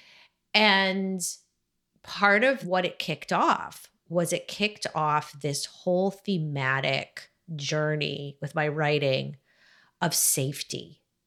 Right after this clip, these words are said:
of questioning my faith in how safe I felt, not just in this house, but in the world.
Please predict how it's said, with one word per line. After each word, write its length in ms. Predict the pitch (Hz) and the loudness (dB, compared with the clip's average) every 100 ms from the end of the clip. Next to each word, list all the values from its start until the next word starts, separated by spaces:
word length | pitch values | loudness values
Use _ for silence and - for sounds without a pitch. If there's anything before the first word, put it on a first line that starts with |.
| _ _ - - - _ _ - | _ _ -20 -20 -20 _ _ 4
of 720 | 196 185 180 180 175 165 - _ _ _ _ _ _ _ | 6 8 8 6 2 -2 -8 _ _ _ _ _ _ _
questioning 880 | - - 208 208 - - 247 247 247 | -14 4 6 6 2 0 2 2 4
my 160 | 220 214 | 4 2
faith 640 | - 175 160 151 151 - - | 2 2 2 0 -4 -10 -6
in 140 | 170 | -4
how 320 | 147 151 160 | -2 0 0
safe 680 | 160 - - 180 165 175 - 160 | 2 0 2 2 0 -2 -6 -6
I 160 | 151 | -6
felt, 800 | 151 - 143 135 127 - - - - _ _ _ _ _ _ _ _ _ _ | -6 -6 -4 -4 -4 -8 -10 -12 -14 _ _ _ _ _ _ _ _ _ _
not 400 | 190 190 202 247 - - _ _ _ _ _ - | 0 6 6 6 2 -12 _ _ _ _ _ -8
just 280 | 170 180 - | -2 0 0
in 100 | 170 | 0
this 160 | 165 | 0
house, 320 | 180 185 220 - | 4 4 4 2
but 160 | 170 | 2
in 120 | 170 | 2
the 80 | 165 | 2
world. 680 | 151 160 202 202 - 107 | 0 0 2 2 0 -8